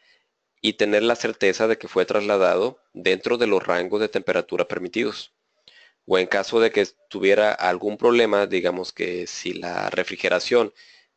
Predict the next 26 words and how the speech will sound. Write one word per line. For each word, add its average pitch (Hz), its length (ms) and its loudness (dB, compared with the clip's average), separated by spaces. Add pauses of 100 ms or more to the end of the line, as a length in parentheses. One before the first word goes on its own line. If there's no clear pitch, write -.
(200)
tiene 107 340 4
un, 104 400 0 (100)
una 110 260 -2
falla, 104 420 0 (640)
en 95 220 -4
muchas 123 300 -4
ocasiones 117 420 0
el 104 80 0
chofer 104 340 -2
no 104 120 -2
se 101 120 -2
da 98 140 4
cuenta. 143 380 -2 (300)
Él 95 140 0
está 104 220 0
concentrado 101 800 0 (420)
en 92 160 -10
estar - 320 -4
conduciendo 98 540 -2
el 101 60 0
camión, 95 360 -2 (600)
pero 120 220 4
remotamente 104 760 0
lo 92 220 -2
pudieran 98 380 2
detectar 107 600 -2